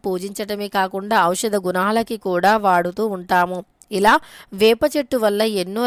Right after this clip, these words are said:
రకాల ప్రయోజనాలు ఉన్నాయి. అలానే ఈ శక్తివంతమైన అమావాస్య రోజున వేప చెట్టును తాకినా సరే, లేదా వేప చెట్టు దగ్గర పూజలు చేసినా సరే మంచి ఫలితం అనేది ఉంటుంది.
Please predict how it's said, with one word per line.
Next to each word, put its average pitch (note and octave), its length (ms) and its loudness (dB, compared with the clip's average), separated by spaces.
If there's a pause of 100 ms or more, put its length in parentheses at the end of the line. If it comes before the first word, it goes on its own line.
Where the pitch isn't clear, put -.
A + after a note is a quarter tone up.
రకాల G3 260 0 (120)
ప్రయోజనాలు G3 680 -2 (100)
ఉన్నాయి. F3+ 420 0 (440)
అలానే C#4 340 0 (160)
ఈ - 20 -2 (140)
శక్తివంతమైన A#3 760 -6 (140)
అమావాస్య F#3+ 640 -2
రోజున F#3+ 240 -4 (480)
వేప G#3+ 240 2 (140)
చెట్టును A#3+ 360 -2 (120)
తాకినా F#3 440 0 (160)
సరే, F3+ 220 -2 (460)
లేదా C4 220 -2 (120)
వేప G3+ 220 -2 (120)
చెట్టు B3+ 220 -4 (100)
దగ్గర G#3 240 -2 (400)
పూజలు B3 460 0
చేసినా F#3 380 -2 (160)
సరే F#3+ 200 0 (140)
మంచి G3 340 -6
ఫలితం F#3+ 380 -2 (160)
అనేది F#3 320 -2 (120)
ఉంటుంది. F3+ 420 -12